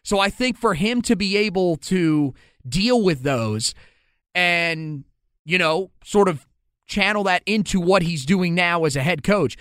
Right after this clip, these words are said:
you're, you're seeing that pay off. He knows what it's like to be on both ends of that spectrum. And, uh, I, th-, the other thing to me that I think is just the stupidest thing,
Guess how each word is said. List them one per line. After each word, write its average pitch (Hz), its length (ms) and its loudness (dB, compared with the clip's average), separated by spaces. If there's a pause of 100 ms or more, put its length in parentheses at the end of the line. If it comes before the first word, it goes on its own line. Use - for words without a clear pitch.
(200)
you're, 190 200 -4
you're 196 180 0
seeing 226 460 0
that 190 240 0
pay 185 200 0
off. 170 280 2
He 208 140 -4
knows 226 360 0
what 196 140 -2
it's 180 160 -4
like 185 240 2
to 170 80 -2
be 180 140 -2
on 156 200 0
both 175 380 -2
ends 139 280 -2
of 131 60 0
that 113 200 -2
spectrum. 120 560 -2 (360)
And, 190 300 0
uh, 180 80 -4 (240)
I, 123 160 -2
th-, 180 260 -8
the 208 200 -4
other 269 180 2
thing 185 240 -2
to 156 140 -2
me 135 380 -2 (360)
that 165 140 -2
I 202 140 2
think 208 200 -2
is 156 120 0
just - 260 -2
the - 40 -4
stupidest 160 680 -2
thing, 156 240 0